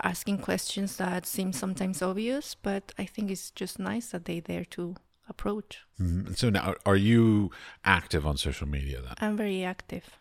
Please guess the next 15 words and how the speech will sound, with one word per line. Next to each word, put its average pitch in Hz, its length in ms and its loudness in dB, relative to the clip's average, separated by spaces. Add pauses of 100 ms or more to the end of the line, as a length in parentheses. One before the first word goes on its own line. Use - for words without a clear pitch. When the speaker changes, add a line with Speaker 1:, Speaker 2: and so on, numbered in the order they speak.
Speaker 2:
Very 71 640 0
active. - 540 -14
So 73 640 -4 (260)
how 87 120 0
many 87 140 4
followers? 69 580 0 (420)
Speaker 1:
I - 60 -14
think 214 220 0
I 208 40 0
have, 202 220 -4
like, 190 160 -6 (100)
two 208 160 -6 (200)
thousand 240 440 -8
something. 247 440 -4 (260)
Speaker 2:
Okay. 87 300 -2